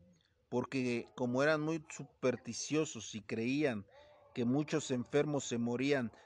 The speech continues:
después de recibirlo, comenzaron a poner resistencia a dicho sacramento. Esto lo pueden leer en México a través de los siglos, tomo dos, edición mil ochocientos ochenta y siete, página trescientos diez a la trescientos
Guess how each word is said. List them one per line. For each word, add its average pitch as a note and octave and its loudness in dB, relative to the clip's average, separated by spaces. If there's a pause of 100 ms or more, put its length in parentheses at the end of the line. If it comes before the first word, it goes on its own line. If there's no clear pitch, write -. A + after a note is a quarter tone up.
(120)
después C3+ 2
de C#3+ 4
recibirlo, C#3 0 (320)
comenzaron D3 4
a C#3 4
poner C3 0
resistencia B2+ -4 (500)
a B2+ 2
dicho A#2+ -2
sacramento. B2 -6 (440)
Esto G#3+ 6
lo F#3 10
pueden F#3 4
leer D3+ 4
en F3 -2
México D#3 2
a B2 4
través B2+ 2
de C#3+ 0
los B2 -2
siglos, D3 -4
tomo C3+ 0
dos, C#3+ 0 (320)
edición B2 0
mil D3+ -2
ochocientos C3+ -6
ochenta A#2 -6
y A#2 -6
siete, C#3 -2
página C3+ -2
trescientos B2+ -6
diez C#3 -4
a C#3 2
la A2+ -2
trescientos A#2 -8